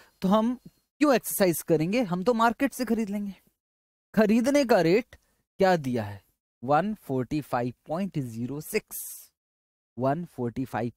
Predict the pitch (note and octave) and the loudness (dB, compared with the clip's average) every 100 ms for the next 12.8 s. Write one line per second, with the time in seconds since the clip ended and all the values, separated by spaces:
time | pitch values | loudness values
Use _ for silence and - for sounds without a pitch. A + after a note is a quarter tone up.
0 | - B2+ A2+ G#2+ G#2 _ _ _ _ _ | -10 -12 -12 -20 -20 _ _ _ _ _
1 | _ _ _ _ - F#3+ G#3 G#3+ F3+ B2 | _ _ _ _ 0 4 4 4 2 0
2 | A#2 - - F3 A#3 F#3 F#3 F#3+ D#3+ C3+ | -2 -6 -2 2 2 4 2 2 2 2
3 | B2+ A#2 G#2+ C#3+ D3+ D#3+ D#3+ D3 E3 G3 | 0 -2 -2 -2 -2 -2 -2 0 0 -2
4 | E3+ A#2 G#2+ _ _ _ _ _ _ _ | -4 -8 -10 _ _ _ _ _ _ _
5 | _ _ _ _ _ _ - C4 G#3 A3 | _ _ _ _ _ _ 0 2 2 2
6 | A#3+ A3 F#3+ F#3 G#3 A#3+ - G#3+ - A#3 | 4 4 2 0 0 -2 0 0 2 4
7 | A3+ G#3+ A#3 B3 G3+ G#3 F#3 A3 A3+ A3+ | 2 2 -2 0 2 0 0 0 0 -2
8 | A#3 A#3+ A#3 A3+ G3 A#3 - F3+ C#3 - | -2 0 0 0 0 -4 -2 0 0 0
9 | F#3 A3 A3+ A#3 G3+ - A3+ G3 - E3 | 0 4 4 4 2 0 0 0 0 0
10 | F#3+ G3 D3 C#3 B2 D#3 - G#3 G#3 G3 | 0 0 -2 -4 -4 -4 -2 -4 -4 -6
11 | G#3 C4 B3+ B3 A#3+ C4 C4 - C#4 C4 | 0 2 4 2 0 0 0 0 0 2
12 | B3+ A3+ G3+ F3 F3 G3 A3+ E3 | 2 4 2 0 -2 -4 -4 -8